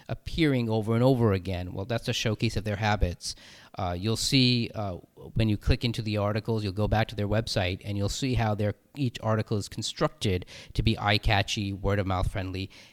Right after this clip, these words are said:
May not be so obvious how it's search engine optimized, uh, without a little bit of knowledge. However, you'll see, um, patterns of success of each article, of how we use bold statements, bullet points, calls to action, other links.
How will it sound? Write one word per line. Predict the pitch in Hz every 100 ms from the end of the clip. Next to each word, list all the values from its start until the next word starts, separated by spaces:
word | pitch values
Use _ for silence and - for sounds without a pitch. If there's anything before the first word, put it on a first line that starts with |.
| -
May | 135
not | 123 113 120
be | 107
so | 117 101
obvious | 101 101 95
how | - 95
it's | 92 - -
search | - 110 104
engine | 98 104
optimized, | 127 - 117 92 95 - - -
uh, | 104 92
without | 104 - 95 92
a | 92
little | 95 92
bit | 101 92
of | 92
knowledge. | 107 139 110 - _
However, | 196 175 139 127 _ _ _ -
you'll | 120
see, | - 131 113 107
um, | 95 87 90 80 - _ _ _ _ -
patterns | - 127 113 92 95 - - -
of | 107
success | - - - 101 - - _ _
of | - 104 98 92 -
each | 123 107
article, | 104 107 - 90
of | 92
how | 98 98
we | 92 95
use | 95 95
bold | - - 95 98
statements, | - 101 101 95 92
bullet | - 95 95 -
points, | 104 95 95 - - _
calls | - 113 101
to | - 90
action, | 98 - - 98 92 92
other | 113 98 95
links. | 98 92 95 -